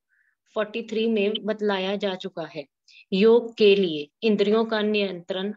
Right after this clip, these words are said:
आवश्यक है तथा भक्ति योग या कृष्ण भावना अमृत इंद्रियों को शुद्ध करने की विधि है। जब इंद्रियां शुद्ध हो जाती हैं, तो वे स्वतः नियंत्रित हो जाती हैं। कृत्रिम साधनों से इंद्रियों के कार्यों को नहीं रोका जा सकता, किंतु यदि कोई इंद्रियों को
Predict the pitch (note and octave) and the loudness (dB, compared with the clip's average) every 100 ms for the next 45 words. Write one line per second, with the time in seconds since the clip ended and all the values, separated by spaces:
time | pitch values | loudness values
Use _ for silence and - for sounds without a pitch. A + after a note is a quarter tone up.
0 | G#3+ F#3 F#3 F#3 - D#3 - F3+ G#3 G#3+ | -6 -4 -4 -6 -8 -10 -10 -8 -6 -6
1 | F#3+ G3 - G#3 G3 F#3 F3+ F3+ F3+ G#3+ | -6 -8 -6 -2 -2 -2 -6 -6 -4 -6
2 | G#3 A#3 G#3 F#3 F3 F#3+ F3 F3+ F#3 G#3 | -4 -6 -4 -6 -6 -8 -8 -10 -8 -6
3 | G3 F3 F#3 F#3+ G3 G3 - A3+ A#3+ A3 | -6 -6 -6 -4 -4 -4 -6 -6 -4 -6
4 | F3 F3 F#3+ F3 E3 D3 D3 - - - | -6 -8 -8 -8 -10 -14 -16 -20 -20 -20
5 | - - F3 A3 B3+ G#3 G3 G3+ A3 A#3 | -20 -4 0 2 4 4 4 2 2 0
6 | A#3 G#3+ A3+ G3+ E3+ - F3 F#3 F#3 G3+ | 0 2 2 4 0 -4 -6 -4 0 0
7 | G3+ - G3+ A3+ A3+ G#3 F3+ F3+ G3+ G3+ | 0 -2 -4 -2 -2 -2 -4 -4 -6 -4
8 | F#3 F#3 E3 - E3+ D#3+ F3 _ - - | -8 -6 -10 -10 -12 -12 -14 _ -20 -20
9 | _ A3 A#3 C#4 C4 B3+ F#3 F3 F#3+ G3+ | _ 2 2 4 4 4 0 0 -2 -2
10 | - E3+ E3+ A3 G3 F#3+ F#3+ F#3+ F3+ F3+ | -4 -6 -4 -2 0 2 0 -2 -4 -4
11 | D#3+ F3 F3 F3+ F#3 F#3+ G#3 G3 F3+ E3+ | -4 -4 -4 -6 -6 -4 -4 -4 -6 -8
12 | D#3 D#3 - D3+ - F#3 E3+ G3 G3 F#3 | -10 -12 -16 -18 -8 -6 0 0 2 2
13 | G3+ G3+ G3+ G3+ G3 F#3 F3 F#3+ - D#3+ | 2 4 2 2 -2 -2 -4 -4 -4 -6